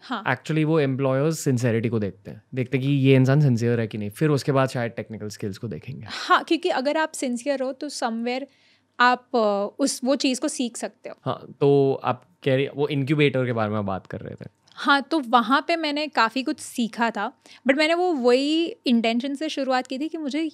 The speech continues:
Speaker 1: ये फाइनल मेरा प्रोडक्ट नहीं है, यहाँ पे मुझे सारी चीज़ें सीख लेनी
Speaker 2: वो
Speaker 1: है
Speaker 2: आपका
Speaker 1: फटाफट।
Speaker 2: हायर एजुकेशन था
Speaker 1: हाँ, वो, वो
Speaker 2: एमबीए में।
Speaker 1: मेरे लिए मेरा एमबीए था।
Speaker 2: हम्म।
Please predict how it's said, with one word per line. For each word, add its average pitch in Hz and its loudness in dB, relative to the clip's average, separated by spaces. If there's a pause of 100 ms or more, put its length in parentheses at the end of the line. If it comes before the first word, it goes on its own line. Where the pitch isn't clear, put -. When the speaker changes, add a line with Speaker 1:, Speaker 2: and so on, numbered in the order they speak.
Speaker 1:
ये 262 -2 (120)
फाइनल 240 0
मेरा 247 -2
प्रोडक्ट 233 -6
नहीं 214 -4
है, - -10
यहाँ 226 0
पे 277 2
मुझे 277 -2
सारी 240 -2
चीज़ें 262 -4
सीख 240 -2
लेनी 196 -2
Speaker 2:
वो 123 0
Speaker 1:
है 123 2
Speaker 2:
आपका 131 -2
Speaker 1:
फटाफट। 117 2
Speaker 2:
हायर 117 2
एजुकेशन 110 -2
था 92 -8
Speaker 1:
हाँ, 214 6
वो, 269 6
वो 339 6
Speaker 2:
एमबीए 311 6
में। 349 2
Speaker 1:
मेरे 339 6
लिए 339 6
मेरा 285 6
एमबीए 214 2
था। 185 -4
Speaker 2:
हम्म। 185 -4